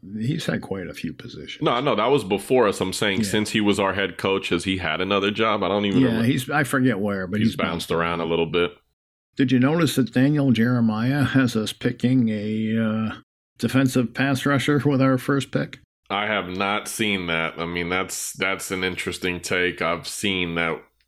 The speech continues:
Speaker 2: guys were saying we should take Michael Penix with our twenty-second pick, and I've seen a lot of silly stuff,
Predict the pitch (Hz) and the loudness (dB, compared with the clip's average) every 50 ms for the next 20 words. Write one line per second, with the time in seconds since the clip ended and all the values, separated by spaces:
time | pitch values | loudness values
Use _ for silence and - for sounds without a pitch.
0 | _ _ _ - 67 - 90 98 87 90 90 90 85 82 87 85 - - 98 90 | _ _ _ -20 -12 -6 -4 -2 -2 -2 -2 -4 -4 -4 -4 -4 -2 -2 -2 -2
1 | 90 87 85 87 87 - - 82 - - - 90 87 69 80 87 85 87 - - | -2 -2 -2 -2 -2 -4 -4 -6 -6 -4 -2 -2 -4 -4 -4 -4 -4 -4 -4 -4
2 | 78 73 - - - 98 95 95 95 92 87 - - - - 92 90 85 90 87 | -8 -8 -8 -6 -4 -4 -2 -2 -2 -2 -4 -6 -8 -4 0 0 0 2 2 0
3 | 87 85 - - - 101 95 92 90 85 - 98 90 87 - 92 82 82 - - | 0 -2 -2 -4 -4 -2 -2 -2 -2 -4 -2 -2 -2 -2 -2 -6 -8 -8 -6 -2
4 | 95 90 92 90 87 - - - 69 65 67 71 76 95 - _ _ _ _ _ | 0 2 2 2 0 -2 -4 -10 -10 -8 -8 -12 -14 -14 -18 _ _ _ _ _
5 | _ - 92 113 - - 165 143 131 113 101 104 104 107 107 107 107 98 92 90 | _ -6 -6 -6 -4 -2 0 0 2 2 2 2 2 2 2 2 2 2 0 0
6 | 82 - - - - _ _ - - - - 113 104 98 92 92 87 - - - | -6 -12 -16 -20 -20 _ _ -8 -6 -2 0 2 2 2 2 0 -2 -2 -6 -4
7 | 92 87 85 78 78 - - - - | -2 0 0 0 -2 -6 -10 -20 -20